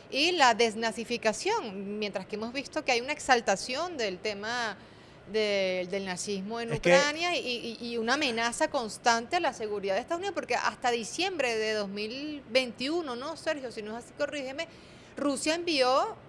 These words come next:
Speaker 1: estas condiciones, eh, de seguridad que necesitaba su país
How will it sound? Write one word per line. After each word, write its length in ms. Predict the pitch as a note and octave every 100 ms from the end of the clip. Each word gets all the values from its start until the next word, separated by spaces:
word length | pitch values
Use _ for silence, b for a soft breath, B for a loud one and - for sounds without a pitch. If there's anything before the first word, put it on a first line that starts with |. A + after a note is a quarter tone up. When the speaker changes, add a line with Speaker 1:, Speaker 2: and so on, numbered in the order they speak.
| - -
Speaker 1:
estas 400 | A#3+ A3+ - C4+ C4+
condiciones, 960 | E4+ D4+ A#3 - B3 A#3+ B3+ F4 - B B B B
eh, 500 | A#3 A#3 A3+ A3 G#3+
de 120 | A3+ A3+
seguridad 540 | A3+ G#3+ A3 B3 D4+
que 80 | B3+
necesitaba 600 | G#3+ G3 G3+ G#3 G3+ B3+
su 140 | D#4
país 460 | D4 D#4 C#4+ F4+